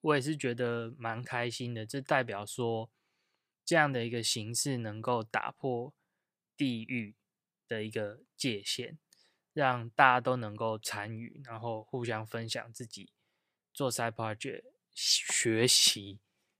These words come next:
哎呀，一直吃螺丝，做 side project 学习到的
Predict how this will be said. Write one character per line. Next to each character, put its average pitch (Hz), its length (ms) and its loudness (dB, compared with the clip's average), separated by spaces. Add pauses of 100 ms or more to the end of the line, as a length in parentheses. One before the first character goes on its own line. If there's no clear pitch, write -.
哎 - 100 -14
呀， 151 240 -12
一 131 80 -6
直 127 340 -8
吃 - 200 -2
螺 113 160 -4
丝， - 200 -12 (460)
做 160 160 8
side 143 220 8
project 123 540 2
学 113 340 -4
习 110 260 -2
到 117 260 4
的 104 360 -10